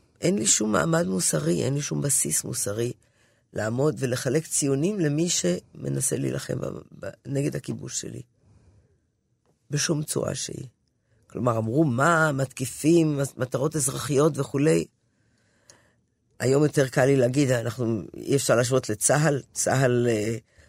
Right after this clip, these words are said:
תוקף בטונה ש-, בפצצה של טון מטרות אזרחיות, אבל לא משנה. ה-, ה-, כשלעצמו, הדבר הזה כשלעצמו,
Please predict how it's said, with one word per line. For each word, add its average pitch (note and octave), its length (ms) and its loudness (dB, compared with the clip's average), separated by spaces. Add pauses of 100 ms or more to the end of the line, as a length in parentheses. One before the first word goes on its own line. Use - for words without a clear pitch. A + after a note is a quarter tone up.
(160)
תוקף C#3 320 2
בטונה B2+ 720 4
ש-, - 140 2
בפצצה A#2 720 -2
של C#3+ 180 0
טון D#3+ 400 4 (280)
מטרות B2 380 2
אזרחיות, G#2 440 -2
אבל A#2 120 0
לא D3 80 4
משנה. C#3 300 0 (600)
ה-, A#2 320 0
ה-, G#2+ 180 2 (380)
כשלעצמו, C3+ 760 2 (880)
הדבר C3 300 0
הזה F#3+ 160 -2
כשלעצמו, F#3 580 -2